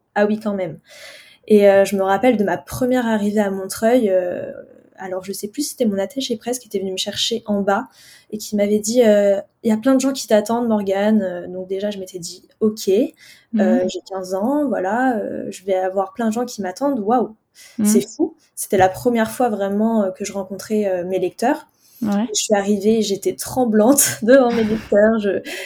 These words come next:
Speaker 1: je, les premières dédicaces, les premiers livres dédicacés, euh, bah, l'écriture devait être vraiment horrible, euh,
Speaker 2: <laughs>
Speaker 1: tremblotante, enfin, vraiment le petit oisillon, euh, de quinze ans, quoi, mais,
Speaker 2: Ouais.
Speaker 1: mais c'était un super souvenir, quoi. Montreuil, c'est vraiment pour un auteur, euh,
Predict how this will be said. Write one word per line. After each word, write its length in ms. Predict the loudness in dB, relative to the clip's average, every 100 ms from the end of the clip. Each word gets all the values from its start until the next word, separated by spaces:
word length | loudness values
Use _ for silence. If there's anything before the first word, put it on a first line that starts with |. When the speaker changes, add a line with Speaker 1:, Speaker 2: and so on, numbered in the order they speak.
| -12 -12 -6
Speaker 1:
je, 680 | 2 4 6 6 6 4
les 100 | 4
premières 340 | 0 0 0 2
dédicaces, 500 | 0 -2 -4 -4 -2
les 60 |
premiers 260 | -4 0 0
livres 160 | 0 0
dédicacés, 760 | 0 0 -2 -2 -2 0 2
euh, 180 | 2 0
bah, 200 | -2 -2
l'écriture 580 | -2 -4 -4 -6 -6 -2
devait 260 | 0 0 0
être 120 | 0
vraiment 300 | -2 -4 0
horrible, 560 | 2 0 -2 -6 -4 -2
euh, 280 | -2 -2 -6 -10
Speaker 2:
<laughs> 40 |
Speaker 1:
tremblotante, 840 | -4 0 2 2 0 0 0 0
enfin, 180 | -2 -10 -14 -20 -20 -10
vraiment 340 | 0 2 4 4
le 100 | 2
petit 220 | 2 -2 2
oisillon, 680 | 0 0 -2 2 2 2 0
euh, 100 | -4 -8 _ _
de 120 | -2 0
quinze 300 | 4 2 4
ans, 100 | 0
quoi, 240 | 2 0
mais, 260 | 0 -4 -8 _ -20 -6 0
Speaker 2:
Ouais. 160 | 2
Speaker 1:
mais 60 | 2
c'était 380 | 0 -8 -4 -2
un 120 | -2
super 520 | -2 -4 -2 0 -2
souvenir, 480 | -4 0 2 0 -6
quoi. 120 | -8
Montreuil, 460 | -6 -8 -4 0 0
c'est 220 | -2 -6
vraiment 360 | -4 -2 0 -2
pour 200 | -2 -4
un 100 | -4
auteur, 520 | -6 -2 0 0 -2
euh, 340 | -8 -8 -10